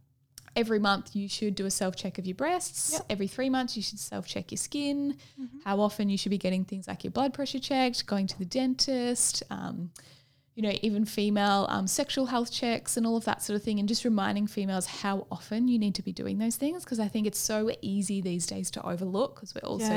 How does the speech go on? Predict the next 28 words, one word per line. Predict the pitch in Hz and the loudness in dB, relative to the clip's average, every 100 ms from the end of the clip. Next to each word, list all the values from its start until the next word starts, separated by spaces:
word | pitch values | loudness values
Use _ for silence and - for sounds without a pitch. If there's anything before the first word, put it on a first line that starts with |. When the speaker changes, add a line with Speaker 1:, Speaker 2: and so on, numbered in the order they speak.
| 226 | 4
Speaker 1:
busy | 226 214 | 4 6
Speaker 2:
Yeah. | 202 - | 6 6
Speaker 1:
and | 254 220 | 4 4
we, | 202 - - - _ - | 2 -2 -12 -20 _ 0
you | |
know, | 254 | 4
we | 302 | 4
kinda | 370 381 | 4 2
think | 359 311 | 0 0
we're | 226 | 2
a | 220 | 2
bit | 240 | 4
invincible | 208 202 240 - 320 349 | 2 2 0 0 0 0
as | 294 - | 2 2
well. | 220 311 | 4 4
Like, | 294 | 4
we | 214 | 4
don't | 208 - | 2 0
really | 214 202 | -2 -4
think | - 202 - | -4 -6 -4
things | 196 196 | -2 -2
like | - | 0
that | - - | -2 -2
can | - | -6
happen | 185 202 - 214 | -6 -6 0 0
to | 214 208 | 0 2
us. | 208 339 - | 2 2 0
So | - 220 | 0 2